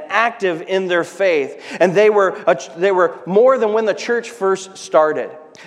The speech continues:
They were a Second Peter one church that was adding to their faith, where it says,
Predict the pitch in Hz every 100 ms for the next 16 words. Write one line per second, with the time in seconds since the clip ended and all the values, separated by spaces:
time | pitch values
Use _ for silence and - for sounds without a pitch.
0 | - 226 247 233 196 185 160 - - 254
1 | 254 240 - - 233 202 170 202 202 190
2 | - 226 185 - 175 160 151 - - 180
3 | 208 202 185 202 170 156 - 175 156 123
4 | 156 147 147 190 165